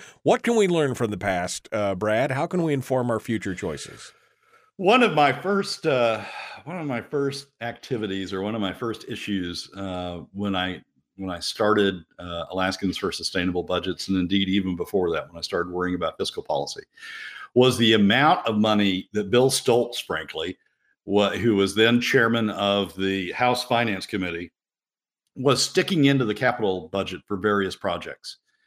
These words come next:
Speaker 2: Uh, the American Airlines Arena, or excuse me, the Alaska Airlines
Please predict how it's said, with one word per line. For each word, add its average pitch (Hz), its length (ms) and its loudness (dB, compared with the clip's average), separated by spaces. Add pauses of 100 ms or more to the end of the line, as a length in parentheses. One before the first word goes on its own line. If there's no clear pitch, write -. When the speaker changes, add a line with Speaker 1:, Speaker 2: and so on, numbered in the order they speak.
(360)
Speaker 2:
Uh, 95 400 2
the 117 80 2
American 127 400 4
Airlines 113 540 4
Arena, 95 440 -4 (160)
or 98 240 -4
excuse 101 360 -4
me, 95 80 -4
the 92 80 -4
Alaska 117 420 2
Airlines 107 520 -2